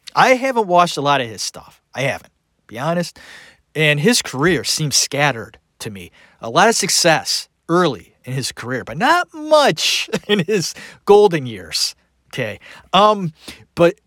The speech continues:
this, nineteen fifty-eight, The Defiant Ones, a movie to take note of. Watch it. Oh, watch it. Enjoy it. Sidney, Tony. Woo!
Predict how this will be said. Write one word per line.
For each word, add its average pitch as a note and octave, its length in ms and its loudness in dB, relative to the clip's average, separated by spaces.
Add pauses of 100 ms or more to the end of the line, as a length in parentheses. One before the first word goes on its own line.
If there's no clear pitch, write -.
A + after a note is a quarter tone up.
(140)
this, A3 480 2
nineteen D#3+ 400 -2
fifty-eight, A2+ 960 -8 (160)
The C3 140 -10
Defiant F3+ 580 0
Ones, C3 480 -6 (1900)
a D3 60 -2
movie A3 300 2
to G#3+ 100 6
take E3+ 260 -2
note D#3+ 240 4
of. D3+ 140 0 (100)
Watch E3 280 2
it. - 360 -6 (300)
Oh, A3 240 6
watch F#3+ 440 2
it. - 80 -20 (180)
Enjoy A#3 340 4
it. - 160 -4 (720)
Sidney, F#3 560 -2 (640)
Tony. G#3+ 640 0 (580)
Woo! G#4 280 4